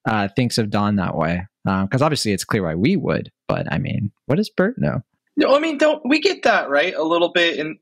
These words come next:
Speaker 2: like, Bert sees, he doesn't know Dick, right? But Bert knows there's a Dick.
Speaker 1: <laughs>
Speaker 2: Like,
Speaker 1: I
Speaker 2: he
Speaker 1: mean,
Speaker 2: sees the essence of a Dick.
Speaker 1: I see,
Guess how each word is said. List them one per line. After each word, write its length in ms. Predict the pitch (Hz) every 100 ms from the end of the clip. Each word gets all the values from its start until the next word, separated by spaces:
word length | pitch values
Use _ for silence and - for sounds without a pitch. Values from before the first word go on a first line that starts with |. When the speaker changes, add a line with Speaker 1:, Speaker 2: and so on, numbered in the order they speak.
| _ _ _ -
Speaker 2:
like, 240 | 170 - _ _ -
Bert 220 | 392 -
sees, 920 | - - 185 339 143 135 - - - _ _ _ -
he 80 | -
doesn't 240 | 294 302 139
know 320 | 139 143 170
Dick, 360 | 170 214 247 - - _ _ -
right? 380 | 202 233 247 - _ _
But 240 | 202 180 147 _ _ _ _ -
Bert 220 | 311 381
knows 340 | 156 143 131
there's 240 | 110 104 -
a 40 | 107
Dick. 300 | - - - - _ _ _
Speaker 1:
<laughs> 640 | - - - 190 - - - - _
Speaker 2:
Like, 140 | 175 -
Speaker 1:
I 60 |
Speaker 2:
he 60 | 135
Speaker 1:
mean, 80 | 131
Speaker 2:
sees 200 | 285 208
the 120 | 214 -
essence 600 | 180 180 - 139 - -
of 240 | - 147 127
a 60 |
Dick. 320 | 117 - - - - _ _ _ _ -
Speaker 1:
I 140 | 127 131
see, 320 | - 107